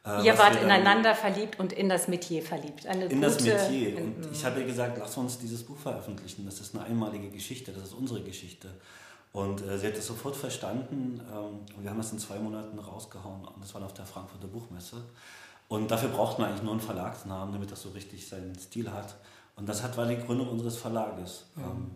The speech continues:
Speaker 1: und, äh, am zehnten September haben wir in Berlin diesen Jahres eine Galerie eröffnet. Insofern, äh, in der Oranienburger Straße, in einer ganz ja auch, äh,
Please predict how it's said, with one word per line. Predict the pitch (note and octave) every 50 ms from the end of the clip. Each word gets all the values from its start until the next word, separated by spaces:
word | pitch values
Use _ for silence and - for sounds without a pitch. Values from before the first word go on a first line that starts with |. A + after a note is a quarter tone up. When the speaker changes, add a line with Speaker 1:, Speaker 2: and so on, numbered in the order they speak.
| - - - - - - - _ _ _ _
Speaker 1:
und, | - G#2 G#2 G#2+ G#2+ G#2
äh, | - G#2
am | G2+ G2 G2 G2 G2 F#2+ F2 E2+ F#2 F#2+ F#2+ F#2+ F#2 F#2 -
zehnten | - A#2+ C3 - - C#3 C3 A#2+ A2+
September | A2+ A2 A2 - - B2+ B2 C#3 C#3+ B2+
haben | A#2+ A#2+ A#2 A2+
wir | G#2
in | G#2 A2
Berlin | G#2+ G#2+ G#2 A2 A#2+ B2+ A#2+
diesen | A2+ A#2 A2+ A2+ G#2+
Jahres | G#2 G#2 G#2+ G#2+ G#2+ - -
eine | A2 F#2
Galerie | G2 F#2 F#2 F2+ F2+ E2+ F2
eröffnet. | F2 E2+ E2 - - - F2 F2 F2+ - - - - - - - - - - -
Insofern, | G#2+ G2 F#2+ A2+ A#2 A#2 A#2+ B2+ A2+ A2 A2 A2
äh, | A2 G#2+ G2+ G2 G2+ G2+ G2 G2+
in | G#2+ G#2 G2+
der | G2+ G2 G2 F#2+ F#2+ F#2+ - G2 F#2+
Oranienburger | G2 G2 A2 A2+ A2 G2+ G2 F#2 G2
Straße, | G2 - - - G#2 G2+ B2 - - C#3 B2+ B2 A#2+ A2+ A2+ - -
in | G2+ G#2
einer | G#2 G2+ G2+ G2+
ganz | G2+ - A2 A2 G2+ - -
ja | A2 G2
auch, | F2+ - - - - - -
äh, | G#2 G2 F#2+